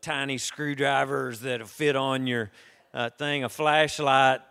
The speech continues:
that would work about twice. Um, you know, we, we gave out tire gauges one time, and, uh, you know, that, mine didn't even work the first time. And so we decided just to do something nice and have a drawing for, for one dad. And I, I know it's not fair, but,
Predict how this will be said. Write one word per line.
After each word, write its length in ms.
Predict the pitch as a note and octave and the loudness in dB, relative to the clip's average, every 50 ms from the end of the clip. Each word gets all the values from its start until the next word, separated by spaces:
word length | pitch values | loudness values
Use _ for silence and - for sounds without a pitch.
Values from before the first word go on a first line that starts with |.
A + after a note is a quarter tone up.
| _ C#3 C3 | _ -12 -4
that 260 | C3+ C3+ C3 C3 C3 | -2 -2 -2 -2 -2
would 200 | C3 B2+ C3+ A#2 | -4 -6 -6 -4
work 340 | A#2 C3 C#3 C#3+ C#3 A#2 - | -2 0 2 2 2 0 -4
about 320 | C3+ B2+ C3 B2+ B2+ - | -4 -2 -2 -2 -2 -4
twice. 800 | - - D#3 C#3+ C#3 C#3 C3+ C3+ C3+ C3 B2+ B2+ - - - - - _ - - - _ _ - | -8 -6 -2 0 2 4 4 4 2 2 0 -2 -6 -8 -10 -12 -16 _ -20 -20 -20 _ _ -12
Um, 560 | - A#2 B2 B2+ B2 A#2 A2+ A2+ A2 G#2+ G2+ - _ _ _ _ _ _ _ | -8 -4 -4 -2 -2 -4 -4 -6 -8 -10 -12 -14 _ _ _ _ _ _ _
you 80 | - A#2 | -8 -8
know, 60 | B2 | -4
we, 260 | B2 B2+ D3 D#3 D3 | -2 -2 -2 -2 -2
we 140 | C#3 D3+ D#3 | -2 -2 2
gave 200 | D#3+ F3 F3 D#3+ | 4 4 4 4
out 220 | D#3 D3 C3 - | 4 2 0 -2
tire 340 | - F3 F3+ F3 F#3 F#3+ F#3 | 0 4 6 8 8 8 6
gauges 640 | D#3+ C#3 D3 C#3+ C#3 C3+ B2+ A2+ A#2+ B2+ B2 A2 G2+ | 4 2 0 2 2 0 -2 -6 -8 -8 -8 -8 -8
one 280 | A#2 B2 B2+ B2+ B2 B2 | -6 -6 -4 -4 -6 -4
time, 500 | - C#3+ C3 B2 A#2+ A#2 A2 G2+ F#2+ F#2 - _ _ _ _ _ _ _ | -2 -2 0 0 0 -2 -4 -4 -8 -10 -16 _ _ _ _ _ _ _
and, 460 | - C#3+ C#3 C#3 C#3 C3+ C3 C3 B2+ B2+ | -6 -2 -2 0 0 0 -2 -2 0 2
uh, 500 | B2+ A#2+ A#2+ A#2 A2+ A2+ A2 A2 A2 A#2+ C3+ | 2 4 4 2 2 2 0 -2 -4 -8 -10
you 160 | B2 B2+ C3 | -10 -8 -6
know, 240 | C3 B2+ B2+ B2+ A#2+ | -6 -4 -4 -4 -2
that, 280 | A#2+ C3 C#3+ B2+ A#2 A#2+ A#2+ B2 B2 D3 C#3 B2 C#3+ - - - _ _ C#3 C3+ | 0 0 0 0 -4 -8 -20 -20 -20 -18 -16 -16 -16 -16 -20 -20 _ _ -20 -14
mine 340 | C3 B2 C#3 D3 D#3 D#3 D3 | -6 -2 0 2 2 2 0
didn't 200 | D3 C3 C3 C3 | -2 -2 0 -2
even 240 | B2+ A#2 A#2+ B2 | -2 -2 -2 -2
work 220 | B2 C3 B2+ A2+ - | 0 0 0 -2 -4
the 80 | A#2 | -10
first 420 | - - D3+ C#3 C3+ C#3 - - - | -6 -2 0 2 2 0 -2 -6 -8
time. 380 | B2 A2+ G#2+ G#2 G#2 G2+ A2 - _ _ _ _ _ - - _ _ _ | -6 -6 -6 -6 -8 -8 -12 -14 _ _ _ _ _ -20 -20 _ _ _
And 160 | D3 D3+ C#3 | -8 -8 -6
so 180 | - - F#3+ F3 | -2 0 0 2
we 140 | E3+ F3+ F3 | 2 0 -2
decided 480 | E3 F3 - A3+ A#3 A3 G#3 G3 E3+ | -2 -4 0 2 2 2 2 0 -4
just 180 | D3+ E3+ D#3+ - | -6 -8 -8 -8
to 80 | F3 E3 | -8 -6
do 160 | D#3 D#3+ D3 | -4 -4 -4
something 420 | - - D3+ C#3+ C3+ - D3 C3+ | -2 -4 -6 -6 -6 -6 -6 -6
nice 420 | B2 A2 G#2 G#2+ G#2 G#2+ A2 - C3 | -6 -6 -6 -6 -8 -8 -8 -8 -8
and 140 | B2 A#2+ | -8 -6
have 180 | B2+ C3 B2+ B2+ | -4 -4 -4 -6
a 40 | C3 | -6
drawing 480 | B2 B2 A#2+ A#2 A#2+ A#2 A#2 A#2 A#2 | -4 -2 -2 0 0 -2 -4 -4 -6
for, 340 | A2+ - - B2+ A#2+ A#2+ A#2+ - | -10 -10 -8 -8 -6 -6 -8 -10
for 200 | - - B2 A#2+ | -10 -8 -8 -6
one 300 | A#2+ B2+ C3 C#3 C#3+ B2+ | -6 -4 -6 -6 -6 -6
dad. 420 | A#2 G#2 G#2 G#2 G#2 G#2+ A2 G#2+ | -8 -8 -8 -6 -6 -6 -6 -8
And 180 | A2 A2 A2+ A#2 | -8 -8 -8 -6
I, 300 | A#2 A#2 B2 B2 A#2+ A#2 | -6 -6 -6 -6 -6 -6
I 20 | |
know 200 | A#2+ C3 C3 C#3 | -6 -4 -4 -6
it's 160 | B2+ - - | -6 -8 -10
not 240 | C3+ B2+ B2+ B2+ - | -8 -6 -6 -8 -6
fair, 400 | - C3 B2 B2 B2 A#2+ B2 B2 | -6 -4 -4 -2 -4 -4 -6 -6
but, 180 | A#2 A#2 A#2 | -8 -10 -10